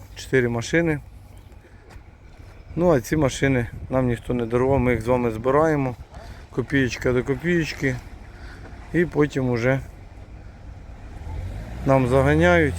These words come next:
ставимо на фонд. Для чого на ф-, на фонд? Щоб на військового, для того, щоб не отжали, бо є такі моменти, віджимають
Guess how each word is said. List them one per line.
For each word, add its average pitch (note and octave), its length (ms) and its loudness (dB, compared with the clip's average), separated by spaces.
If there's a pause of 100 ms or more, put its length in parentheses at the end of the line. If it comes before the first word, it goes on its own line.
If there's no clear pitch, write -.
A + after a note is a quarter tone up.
(240)
ставимо C3+ 460 4
на C3+ 120 2
фонд. E3+ 460 2
Для B2+ 240 2
чого C3 300 4
на C3 100 4
ф-, - 260 0
на C3+ 100 4
фонд? C3+ 320 0
Щоб C3+ 160 -4
на C3+ 140 2
військового, D3+ 580 4 (680)
для B2+ 120 0
того, D3+ 240 2
щоб C3 180 0
не C#3 180 6
отжали, C3+ 520 4
бо A#2 280 -2
є C3 220 2
такі A#2 220 -2
моменти, B2+ 560 0
віджимають B2 640 2